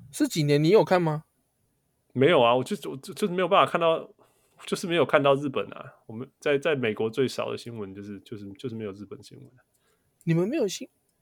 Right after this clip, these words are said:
Speaker 1: 呃，我记得是好几十年。
Speaker 2: 嗯哼。
Speaker 1: 哦，对，二零零六年预赛才打，打败过巴拿马，然后睽违十七年
Speaker 2: <laughs>
Speaker 1: 暌违十七年拿到第一胜。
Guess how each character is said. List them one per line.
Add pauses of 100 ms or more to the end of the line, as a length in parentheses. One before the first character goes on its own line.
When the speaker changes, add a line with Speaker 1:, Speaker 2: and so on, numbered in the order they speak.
(1160)
Speaker 1:
呃，
我
记
得
是
好
几
十
年。 (880)
Speaker 2:
嗯
哼。
Speaker 1:
哦， (300)
对，
二
零
零
六
年 (1120)
预
赛
才 (200)
打， (180)
打
败
过
巴
拿
马， (580)
然
后
睽
违
十
七
年
Speaker 2:
<laughs> (200)
Speaker 1:
暌
违
十
七
年 (180)
拿
到
第
一
胜。